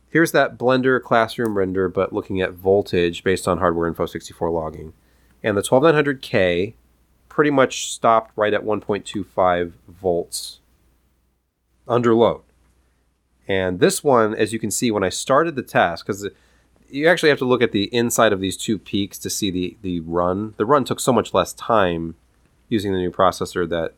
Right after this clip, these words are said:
I just cut off the chart. It's truncated, but here I'm actually, you know, opening and starting Blender, and then it gets down to its all-core,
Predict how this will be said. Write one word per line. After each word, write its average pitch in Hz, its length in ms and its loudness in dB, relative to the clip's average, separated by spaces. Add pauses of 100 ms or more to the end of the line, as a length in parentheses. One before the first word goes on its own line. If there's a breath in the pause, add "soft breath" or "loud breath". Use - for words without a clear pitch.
I 98 100 0
just 90 240 -6
cut 92 140 -2
off 82 220 -2
the 90 100 -12
chart. 78 380 -2
It's 78 120 -18
truncated, - 540 -4
but - 180 -4 (600)
here 139 200 4
I'm 120 160 4
actually, 117 520 0 (220)
you 110 120 -4
know, 92 160 2
opening 113 400 0
and 98 140 -2
starting 104 460 2
Blender, 90 480 2
and 92 180 -2
then 104 140 2
it 113 140 2
gets - 240 -2
down 95 340 2
to 92 180 -4
its 90 140 -2
all-core, 90 840 0